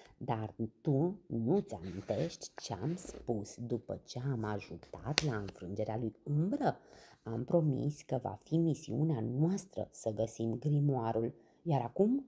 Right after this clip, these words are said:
avem un punct de pornire." Zoe își putea da seama că Astra nu mai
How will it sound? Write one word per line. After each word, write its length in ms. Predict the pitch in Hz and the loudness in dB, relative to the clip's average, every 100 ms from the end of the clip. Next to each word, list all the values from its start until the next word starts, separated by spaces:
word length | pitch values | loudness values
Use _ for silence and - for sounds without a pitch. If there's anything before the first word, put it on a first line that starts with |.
| _ | _
avem 460 | - 110 113 254 | -12 -4 0 2
un 140 | 185 131 | 4 2
punct 380 | - 262 247 113 | 0 -2 -2 0
de 140 | 117 | 0
pornire." 640 | - 135 180 269 240 - - - _ _ - _ _ - - _ | 2 0 2 4 4 2 -6 -20 _ _ -20 _ _ -20 -20 _
Zoe 520 | 147 135 220 285 240 165 | -6 0 0 2 2 2
își 200 | 127 - | 2 -4
putea 300 | 104 - 104 | -8 -6 -4
da 120 | 98 | -6
seama 360 | - 101 127 | -6 -4 -2
că 120 | 151 110 | -2 -2
Astra 500 | 104 127 - 110 101 101 | -2 -4 -4 -4 -2 -2
nu 140 | 104 101 | -4 -4
mai 100 | 92 | -8